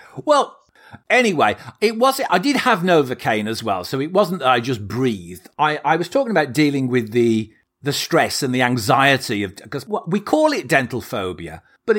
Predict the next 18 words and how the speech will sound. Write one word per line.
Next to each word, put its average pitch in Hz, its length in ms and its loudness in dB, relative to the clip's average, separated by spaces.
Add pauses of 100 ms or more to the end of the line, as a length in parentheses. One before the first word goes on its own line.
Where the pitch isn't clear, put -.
if 160 120 -6
somebody 226 420 0
drills 190 600 2
holes 160 440 0
in 123 100 -2
your 127 160 0
teeth, 107 640 -6
you 202 120 2
know, 170 60 -8 (180)
if 185 200 -4
you're 202 120 2
not 233 260 0 (140)
phobic, 101 500 -6
there's 123 120 -8
something 107 300 -2
wrong 95 220 -8
with 80 160 -12
you. 80 120 -14